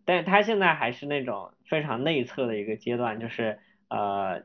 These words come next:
现在还不能去打金，不能去，呃，拿到报酬，只是我觉得它那个游戏做得很好，然后，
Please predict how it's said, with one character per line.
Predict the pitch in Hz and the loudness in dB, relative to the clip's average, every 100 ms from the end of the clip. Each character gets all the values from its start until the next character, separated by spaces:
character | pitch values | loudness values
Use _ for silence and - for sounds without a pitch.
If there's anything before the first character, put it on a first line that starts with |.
| _ | _
现 | - 175 | -2 2
在 | 175 | 2
还 | 139 127 | 2 0
不 | - | 0
能 | 160 104 107 | -2 -2 -8
去 | - 127 117 107 | -4 -2 0 -2
打 | - - | -4 -6
金， | 101 120 120 120 | -6 -4 -4 -2
不 | 127 | -4
能 | 107 104 | -4 -6
去， | - 117 104 92 - | -4 -2 -2 -6 -6
呃， | 104 98 113 | -6 -4 -4
拿 | 120 110 | -4 0
到 | 113 131 | 2 4
报 | 160 131 | 4 4
酬， | 120 98 - _ _ | 0 -10 -12 _ _
只 | 143 | 0
是 | 151 | 6
我 | 214 | 6
觉 | 135 | 6
得 | |
它 | 165 | 2
那 | 180 | 2
个 | 170 | 2
游 | 120 | 0
戏 | 147 | -2
做 | 147 175 | 2 2
得 | 113 | 2
很 | 107 120 | -4 -10
好， | - - - 107 | -8 -8 -8 -6
然 | 113 | -6
后， | 127 131 120 - | 0 2 2 -2